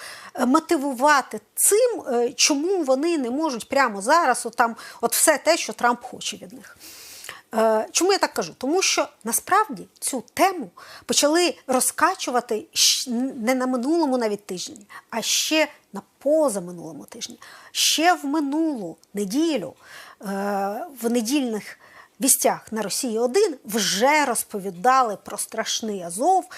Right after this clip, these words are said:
який нібито перехопив керування у Зеленського і взагалі керує, е, в Україні. Тобто, от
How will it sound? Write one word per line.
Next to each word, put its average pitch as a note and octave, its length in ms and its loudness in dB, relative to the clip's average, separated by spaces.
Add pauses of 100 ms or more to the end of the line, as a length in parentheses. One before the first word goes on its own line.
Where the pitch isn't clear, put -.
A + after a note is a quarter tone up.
(140)
який G3+ 260 -6
нібито C4+ 640 2
перехопив C4 880 0
керування G#3 680 0
у E3+ 120 -12
Зеленського A3 760 -2
і E3+ 40 -16
взагалі A3 300 -2
керує, C4 720 0 (520)
е, A3 240 4
в G#3+ 60 2
Україні. A#3 560 0 (200)
Тобто, G#3 320 -4 (880)
от - 240 0